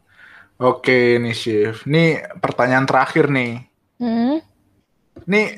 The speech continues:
Speaker 1: berikan opini lo aja ya, Shif.
Speaker 2: Hmm.
Speaker 1: Kenapa sih kita harus mulai ngelakuin urban farming ini?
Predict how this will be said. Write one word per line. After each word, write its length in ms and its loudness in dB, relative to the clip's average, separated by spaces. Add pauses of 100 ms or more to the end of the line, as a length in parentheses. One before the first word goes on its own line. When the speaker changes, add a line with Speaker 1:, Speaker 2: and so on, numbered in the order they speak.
Speaker 1:
berikan 400 0
opini 400 0
lo 160 4
aja 240 2
ya, 120 2
Shif. 360 -6 (340)
Speaker 2:
Hmm. 460 2 (500)
Speaker 1:
Kenapa 380 0
sih 180 -2
kita 300 2
harus 560 -2 (100)
mulai 720 0 (100)
ngelakuin 640 0
urban 400 -4
farming 480 -4
ini? 160 -16